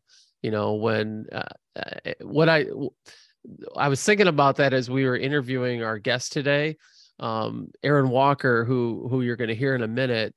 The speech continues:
leads mastermind groups, and he's kind of a master coach. And he talks in t-, he talks in this interview about h-, needing to hear the truth. Like, you don't wanna be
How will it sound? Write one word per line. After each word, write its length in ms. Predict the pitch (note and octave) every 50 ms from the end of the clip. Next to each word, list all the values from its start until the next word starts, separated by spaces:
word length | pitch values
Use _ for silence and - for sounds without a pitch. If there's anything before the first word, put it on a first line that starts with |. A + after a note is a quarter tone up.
| _
leads 320 | - C#3 C#3+ D3+ C#3 - B2+
mastermind 600 | C3 C3 C#3+ C#3+ - - B2+ A#2 A2 G#2 G#2 G2+
groups, 360 | A2+ G#2+ F#2+ F2+ - - -
and 120 | A2+ G#2+
he's 200 | A#2 C3 B2 -
kind 180 | - - C3 B2
of 80 | A2+ A2+
a 60 | G#2
master 500 | G#2 G#2 G#2 A2 A#2 - - - G#2 G2
coach. 580 | - - D3 C3 A2+ F#2+ F#2 - - - - - _ - - - - - - - _ -
And 480 | - A#2+ A#2 A#2 A2+ A2+ A2 A2 A2+
he 160 | A#2 B2+ B2 A#2+
talks 720 | - - - E3 D#3+ F3+ F#3+ F3 - - - - - - - -
in 280 | C3+ C3 B2 A#2+ - - _ - -
t-, 400 | - - C#3+ - - F2+ F#2+ G2+ -
he 120 | B2+ B2
talks 320 | - - D#3 E3 F3 - -
in 80 | E3
this 180 | C#3+ C#3 - -
interview 540 | - C#3+ D3 D3 B2+ A#2+ B2 A#2 A2+ A2+ G#2+ -
about 680 | - A2 G#2 B2 A#2 A#2 A#2 A#2 A#2 A#2 - - - - _ _ _ _ _ - - - - - - - - - _ _ _ _ _ _ _ _ _ _ _ _ _ _ _ -
h-, 200 | C3+ - - - -
needing 380 | - D3+ D3 D#3+ F3+ G3 G3+ -
to 120 | - E3
hear 200 | C#3 D#3+ D#3+ D#3
the 100 | B2+ A#2+
truth. 540 | - - - C#3+ B2 G2+ F2+ - - - - _ _ _ _ _ _ _ _ _ _
Like, 240 | - C3+ C3 B2 - C3+
you 80 | B2+
don't 320 | G#2+ D3 D3 E3 F3+ - -
wanna 400 | E3 E3 E3 E3 D#3+ D#3 D3+ C3+
be 480 | B2 C#3 C3+ C3 B2+ B2+ B2+ A#2+ -